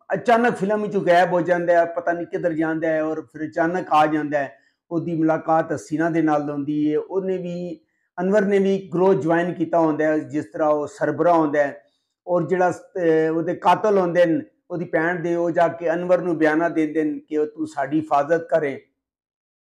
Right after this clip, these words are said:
ਅੰਜੁਮਨ ਦੇ ਨਾਲ ਉਹਦੀ ਮੁਲਾਕਾਤ ਹੁੰਦੀ, ਉਹ ਸਾਰੀ ਕਹਾਣੀ ਉਹਨੂੰ ਸੁਣਾਉਂਦੀ, ਉਹ ਦੁਬਾਰਾ ਫਿਰ ਮਿਲ ਜਾਂਦੇ ਨੇ। ਇਧਰੋਂ ਜਿਹੜਾ ਅਕਬਰ ਹੁੰਦਾ ਹੈ, ਅਕਬਰ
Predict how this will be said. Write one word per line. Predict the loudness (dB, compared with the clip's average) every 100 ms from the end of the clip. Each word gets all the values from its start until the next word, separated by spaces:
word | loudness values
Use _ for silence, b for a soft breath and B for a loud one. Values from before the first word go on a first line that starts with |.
| _ _ _ _ _ _ _ b b b _
ਅੰਜੁਮਨ | -2 0 2 2 2 -2 -4 -16 _ _ -6
ਦੇ | -2
ਨਾਲ | 2 2
ਉਹਦੀ | 2
ਮੁਲਾਕਾਤ | 2 2 4 4 4 0
ਹੁੰਦੀ, | -4 -4
ਉਹ | -2 -4
ਸਾਰੀ | -2 -2 -2
ਕਹਾਣੀ | -2 0 2
ਉਹਨੂੰ | 2 2
ਸੁਣਾਉਂਦੀ, | 0 -6 -8 -2 -2
ਉਹ | -2
ਦੁਬਾਰਾ | -4 0 2 2
ਫਿਰ | 0 -4
ਮਿਲ | 0 0
ਜਾਂਦੇ | -2 -6 -4
ਨੇ। | -8 -10 _ _ _ _ -2
ਇਧਰੋਂ | -2 0
ਜਿਹੜਾ | 2 2 2 0
ਅਕਬਰ | -2 0 0
ਹੁੰਦਾ | 2 2
ਹੈ, | 0 -2
ਅਕਬਰ | -6 -4 -2 0